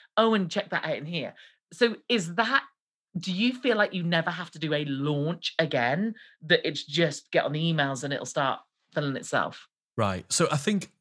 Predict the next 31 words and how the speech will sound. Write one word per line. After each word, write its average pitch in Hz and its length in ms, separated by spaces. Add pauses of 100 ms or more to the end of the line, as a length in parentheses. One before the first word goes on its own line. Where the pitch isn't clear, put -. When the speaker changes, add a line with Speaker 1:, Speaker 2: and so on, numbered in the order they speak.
Speaker 2:
the 143 80
thing 196 240
is, 113 200
one 170 140
of 190 40
the 185 60
things 156 220
that 139 60
we 127 80
have 127 100
to 127 60
think 110 200
about 92 220
is 98 180
if 175 200
the - 160
only 185 340
reason 135 560
we're 120 140
able 107 180
to - 120
make 110 360
sales 85 680
is 110 140
because 117 360
the 110 100
thing 135 200
will 123 80
be 113 100
taken 110 340
away, 101 540